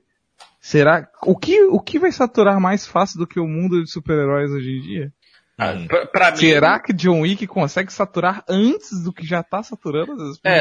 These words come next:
Speaker 1: de super-heróis?
Speaker 2: É, porque pra mim super-heróis já saturou, assim. Eu,
Speaker 1: Já pra mim também.
Speaker 2: pra mim já, pra mim já deu. Assim, eu vou ver, cara, no cinema. Vou ver porque, cara, eu, eu, eu gosto de, de, de cinema e tal. Mas assim, tô empolgado pra ver esses fi-, essa nova leva, essa fase quatro, esses filmes da...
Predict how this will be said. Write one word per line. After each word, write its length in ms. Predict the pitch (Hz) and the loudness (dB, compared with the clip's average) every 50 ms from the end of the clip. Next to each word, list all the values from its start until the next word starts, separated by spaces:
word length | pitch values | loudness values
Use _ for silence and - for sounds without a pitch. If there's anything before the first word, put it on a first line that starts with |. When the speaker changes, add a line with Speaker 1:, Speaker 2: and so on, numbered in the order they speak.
| 139 | 4
Speaker 1:
de 60 | 131 | 2
super-heróis? 580 | 123 135 151 139 123 131 160 - 277 233 - _ _ - _ _ _ _ | 0 -2 -2 -2 -2 -2 -2 -4 -6 -8 -12 _ _ -20 _ _ _ _
Speaker 2:
É, 120 | - 196 147 | 0 0 0
porque 200 | - - - - | 0 -2 -6 -8
pra 240 | - - 185 175 160 | -4 0 2 2 2
mim 120 | 151 165 | 0 -4
super-heróis 520 | 180 - 202 - 208 190 180 160 185 185 | -6 -6 -4 -2 -2 0 2 0 0 -2
já 280 | 208 190 - - 151 156 | -2 -6 -4 -2 -2 -2
saturou, 520 | 165 - 220 214 - 381 403 453 - 143 | 0 -2 -4 -4 -4 -4 -4 -4 -2 -4
assim. 340 | 135 - - - 120 117 120 - - | -6 -8 -10 -16 -20 -20 -20 -16 -12
Eu, 100 | 131 147 | -6 -2
Speaker 1:
Já 160 | 156 151 196 | -2 -2 -2
pra 220 | - - 190 156 | -2 0 0 0
mim 220 | 139 135 127 131 131 | 0 0 -4 -4 -6
também. 240 | - - - - - | -8 -12 -10 -6 -4
Speaker 2:
pra 180 | - 185 165 | -2 -2 -2
mim 160 | 143 151 185 | -2 -2 -2
já, 160 | 220 226 - - | -2 -4 -4 -4
pra 180 | - 170 147 | -2 -4 -2
mim 120 | 143 147 156 | -2 -2 0
já 160 | 175 220 294 | 0 0 0
deu. 200 | 311 294 175 151 - | 0 0 0 0 0
Assim, 220 | 185 - - 190 | 0 0 0 0
eu 340 | 160 156 156 170 180 180 175 - | 0 0 0 -4 -8 -14 -14 -14
vou 220 | 165 175 247 247 | -2 0 0 0
ver, 240 | 196 285 294 226 - | 2 2 2 2 2
cara, 220 | - 160 143 135 143 | 2 0 0 -2 -4
no 80 | 151 | -6
cinema. 380 | 151 - 190 196 180 147 143 143 | -8 -4 -2 0 0 0 -2 -8
Vou 240 | 160 190 294 392 349 | -10 -6 -6 -6 -4
ver 160 | 330 381 381 | -4 -4 -6
porque, 340 | 381 392 392 - 381 403 392 | -6 -8 -12 -10 -10 -12 -12
cara, 380 | - - 427 415 - 160 165 180 | -8 -4 -2 0 0 0 0 -4
eu, 160 | 233 262 269 - _ | -4 -8 -14 -18 _
eu, 220 | 226 254 269 240 226 226 240 | -18 -16 -16 -16 -14 -6 -6
eu 100 | 240 254 | -6 -4
gosto 240 | 220 220 220 240 233 254 | -2 -2 -2 -2 -4 -8
de, 80 | 233 208 185 165 160 151 151 156 180 180 | -12 -12 -14 -16 -18 -20 -16 -14 -12 -12
de, 140 | 156 143 143 | -12 -14 -20
de 220 | 139 135 135 143 135 | -20 -16 -12 -10 -8
cinema 460 | - - - 160 139 143 160 165 160 | -8 -8 -4 0 0 2 2 0 -2
e 60 | 160 | 0
tal. 220 | - 147 160 165 - - - - - _ | 0 0 0 0 -4 -10 -20 -20 -12 _
Mas 140 | 143 139 | -4 -4
assim, 140 | - 160 139 - | -4 -6 -8 -2
tô 120 | - 175 | 0 0
empolgado 580 | 190 196 185 - 190 156 147 151 156 175 175 160 | 0 2 2 2 2 2 4 2 2 0 0 -2
pra 160 | - 175 151 | -4 -4 -2
ver 60 | 147 | -2
esses 200 | 160 156 - - | -2 -4 -6 -8
fi-, 200 | - - 156 - | -8 -10 -10 -8
essa 260 | - 143 - - 143 139 | -6 -6 -4 -4 -2 0
nova 240 | 147 156 147 143 | 0 0 2 2
leva, 220 | 135 139 139 131 139 | 0 0 0 -2 -4
essa 160 | - - 127 | -8 -8 -8
fase 280 | - - 135 131 - - | -6 -6 -6 -6 -8 -12
quatro, 560 | _ - 123 127 135 156 156 135 - 135 127 | _ -4 -2 0 2 0 0 -2 -4 -8 -12
esses 200 | 123 - 127 - | -14 -14 -16 -18
filmes 280 | - 135 135 139 127 | -18 -18 -18 -18 -14
da... 280 | 127 135 131 131 127 127 | -8 -6 -6 -6 -6 -8